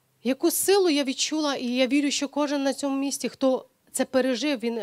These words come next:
він погодиться зі мною. Коли Бог дає прощення, коли отой тягар гріхів Бог знімає, сила Євангелія проявляється. Це сила Божа знімає з нас ті гріхи. Ми не можемо самі цього зробити.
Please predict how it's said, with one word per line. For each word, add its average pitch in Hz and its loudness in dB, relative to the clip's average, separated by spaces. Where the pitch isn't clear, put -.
він 226 -2
погодиться 247 -2
зі 214 -6
мною. 202 -2
Коли 339 4
Бог 240 0
дає 254 0
прощення, 208 -4
коли 269 0
отой 269 2
тягар 247 2
гріхів 233 -2
Бог 254 0
знімає, 240 0
сила 269 2
Євангелія 240 0
проявляється. 226 0
Це 247 -4
сила 302 2
Божа 226 0
знімає 277 4
з 220 -2
нас 247 -2
ті 247 -2
гріхи. 214 -2
Ми 269 4
не 311 4
можемо 311 2
самі 302 0
цього 254 0
зробити. 226 -2